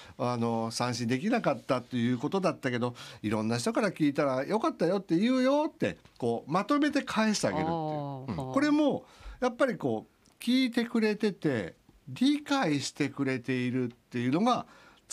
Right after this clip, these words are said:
Speaker 1: 伝わるんです。
Speaker 2: うん。
Speaker 1: だから、例えば、「六十点だったんだ」って言った時、例えば試験がね、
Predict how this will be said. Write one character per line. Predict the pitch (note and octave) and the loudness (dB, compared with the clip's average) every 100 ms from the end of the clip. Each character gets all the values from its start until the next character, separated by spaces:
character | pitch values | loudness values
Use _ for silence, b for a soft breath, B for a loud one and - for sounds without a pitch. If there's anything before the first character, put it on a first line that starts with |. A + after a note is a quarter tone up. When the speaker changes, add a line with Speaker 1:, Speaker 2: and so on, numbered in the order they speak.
| - | -2
Speaker 1:
伝 | D3 | 0
わ | C3 | 0
る | A#2 G2 | 0 -2
ん | E2 | -4
で | |
す。 | D#2+ - - E3 | -12 -16 -14 -10
Speaker 2:
う | |
ん。 | D#3+ | -6
Speaker 1:
だ | D3+ | -2
か | C#3+ | 0
ら、 | C#3+ D#3+ | 0 0
例 | E3+ | 0
え | F3 | 0
ば、 | A#2+ B B B | 0 B B B
「六 | C#3+ C#3 | -2 2
十 | F#3+ F#3+ | 2 0
点 | F#3+ D3+ | 0 2
だ | C#3 | 2
っ | B2+ | 2
た | C#3+ | 0
ん | C3 | 2
だ」 | C3+ C#3+ D3 | 2 2 0
っ | |
て | A#2+ A2+ | -2 -4
言 | F#2+ | -2
っ | |
た | B2 | -2
時、 | A#2+ G#2 | -4 -4
例 | B2+ | -2
え | |
ば | A2+ | -2
試 | - | -2
験 | D3 G2+ | -4 -4
が | F2 | -4
ね、 | A#2+ | -8